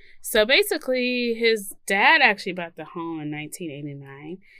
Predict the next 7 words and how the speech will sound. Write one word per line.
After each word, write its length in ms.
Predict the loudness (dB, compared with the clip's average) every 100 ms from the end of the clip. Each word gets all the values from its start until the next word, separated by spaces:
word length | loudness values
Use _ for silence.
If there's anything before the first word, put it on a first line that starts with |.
| -8
His 220 | -6 -4
dad 220 | -2 -2 -2
was, 720 | -4 -6 -6 -6 -10 -14 -12
um, 280 | -10 -8 -10 -12
e-, 440 | -14 -14 -16 -16 -14
escaped 500 | -14 -12 0 0 0 -4
Cuba 380 | -6 -4 -6